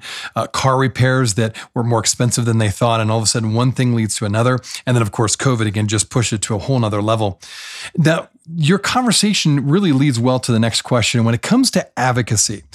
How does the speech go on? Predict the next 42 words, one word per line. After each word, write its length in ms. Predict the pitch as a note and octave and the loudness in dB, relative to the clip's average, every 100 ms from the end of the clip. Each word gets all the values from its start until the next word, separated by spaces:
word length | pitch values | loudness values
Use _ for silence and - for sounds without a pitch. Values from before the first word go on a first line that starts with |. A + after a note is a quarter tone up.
| - - | -18 -6
'cause 140 | - | 0
I 80 | C3+ | 2
know 120 | C#3+ | 2
that's 200 | D3 C#3+ | 0 0
something 280 | E3 C#3+ C3+ | 0 2 2
you're 160 | C3+ | 2
very 280 | B2 C3 B2+ | 2 2 2
much 240 | B2 A#2+ A#2 | 2 0 0
an 80 | |
advocate 480 | G#2+ G#2 G#2 C#3 - - - - | 0 -2 0 -2 -2 -8 -10 0
in 160 | C3+ | 2
your 140 | C3 A#2+ | 4 2
role 400 | A#2 A2+ C#3+ E3 | 2 2 2 0
and 180 | A2+ A2+ | 0 0
what 120 | B2 | 2
you've 180 | A#2+ G#2 | 0 2
done 320 | A2+ A#2 A#2 | 2 2 0
through 400 | - - - A#2+ | -4 -10 0 2
the 60 | |
National 360 | A2+ A2+ - A2 | 2 2 0 0
Diaper 340 | G#2 B2 C#3 | 2 0 0
Bank, 300 | A2 A2+ G#2+ - - - | 0 0 -2 -6 -12 0
many 240 | C#3+ C4 | 4 4
nonprofits, 400 | F4 C#4+ C4 F#3+ | 2 0 -2 0
I 80 | G3 | 2
think, 140 | F3+ | 2
struggle 520 | C3 - C#3 C3+ D3 A2 | 0 -2 0 2 2 2
to 120 | - | 2
know 200 | B2 B2+ | 2 2
the 100 | A#2 | 0
balance 400 | F#2 A2 C3+ B2+ | 0 0 0 0
between, 320 | A#2 - A#2 | -2 0 2
like, 160 | A2 G2+ | 2 -2
the 80 | A2 | -2
right 260 | B2 D#3 | 2 2
amount 220 | D3+ A#2 | 2 2
of 100 | G2+ | 0
advocacy. 480 | G#2 F#2+ G2+ - - - - - - | -2 -4 -4 -6 -6 -16 -18 -18 -6
On 160 | - C3 | 0 2
the 60 | |
one 180 | B2+ C#3+ | 4 4
hand, 360 | D3 D#3 D#3 | 4 2 2